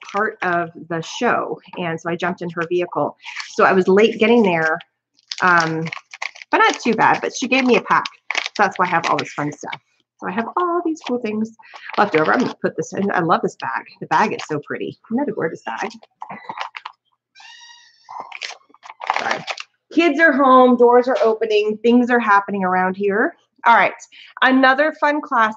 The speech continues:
I went to. And look, I actually made this. So this is, and it's a little warped, but it's okay. This is a rope bowl.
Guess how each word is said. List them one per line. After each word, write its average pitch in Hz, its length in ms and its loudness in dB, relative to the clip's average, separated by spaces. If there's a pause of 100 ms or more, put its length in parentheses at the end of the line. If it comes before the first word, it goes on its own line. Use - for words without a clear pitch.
I 226 80 -2
went 175 280 -8 (120)
to. 180 340 -8 (240)
And 185 140 -6
look, 170 180 -6
I 175 60 -6
actually 185 380 -8
made 180 480 -2
this. - 500 -10 (460)
So 214 160 0
this 233 320 4 (180)
is, 175 340 2
and 180 100 -10
it's - 100 -12
a 123 40 -6
little 175 300 -4
warped, 139 500 -8 (160)
but 127 100 -12
it's 139 100 -10
okay. 139 340 -10 (300)
This 214 480 -4
is 160 420 0
a 170 140 0
rope 185 420 -6 (400)
bowl. 170 400 -4